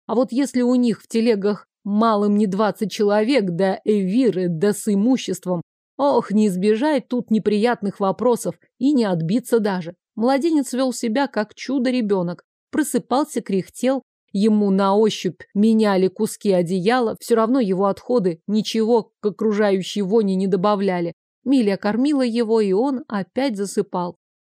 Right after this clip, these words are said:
Берта умудрилась убаюкать мелких, да они и сами за эту ночь умаялись, и поспали мало. Не то что в телеге, на гвоздях уснули бы. Мастер Сальси решил отправляться пока к Летнему дворцу.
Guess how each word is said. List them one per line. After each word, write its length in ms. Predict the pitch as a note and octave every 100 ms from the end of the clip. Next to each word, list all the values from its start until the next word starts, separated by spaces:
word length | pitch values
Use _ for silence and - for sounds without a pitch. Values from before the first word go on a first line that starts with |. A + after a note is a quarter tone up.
| -
Берта 400 | A#3+ E4 D4 C4
умудрилась 720 | B3 A#3 G#3+ A#3+ A#3+ G#3 -
убаюкать 680 | G3 G#3 G#3 A#3 - F#3 G#3+
мелких, 520 | G#3+ C4 B3+ G#3+ - _ _ _
да 280 | - G#3+ G#3+
они 280 | G3 G#3+ A3
и 40 |
сами 400 | G3 - A3+ G3
за 140 | F#3 G3+
эту 260 | F#3+ G3+
ночь 320 | G#3 A3 A3 G#3+
умаялись, 640 | G#3 A3 G3+ F#3 F3+ - _ _
и 220 | - C4 - _
поспали 540 | A3 - - G3+ F#3+
мало. 420 | F#3 F#3 F3+ F3 F3 _ _
Не 140 | A3+
то 220 | B3+ C#4 C#4
что 200 | - A#3+
в 60 |
телеге, 560 | - B3 B3+ C4+ F#3+ F3+
на 140 | G#3+
гвоздях 640 | A3 A#3+ A3+ G3 A3 A#3 A3+
уснули 400 | A3 A3+ G#3+ F#3
бы. 200 | D#3+ D#3+ _ _ _ -
Мастер 360 | C4 B3+ C4+
Сальси 460 | G#3+ D4+ D#4 C#4 B3+
решил 420 | A#3+ A#3 - D4 - _
отправляться 760 | G3+ - - G3+ F#3 G#3+ B3 A3+
пока 360 | - F#3+ - G#3+
к 100 | G#3+
Летнему 460 | G3+ G#3+ G#3+ G#3
дворцу. 560 | G3 A3 G#3+ - -